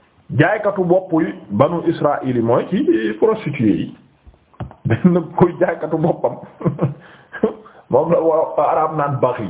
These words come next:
Boo déggee <laughs> baghiyun, loolu mooy,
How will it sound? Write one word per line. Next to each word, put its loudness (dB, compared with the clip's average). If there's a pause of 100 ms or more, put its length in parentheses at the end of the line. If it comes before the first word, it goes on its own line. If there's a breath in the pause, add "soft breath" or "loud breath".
(140)
Boo 4
déggee 0 (180)
<laughs> -2 (340 loud breath)
baghiyun, 0 (960 loud breath)
loolu 2
mooy, 0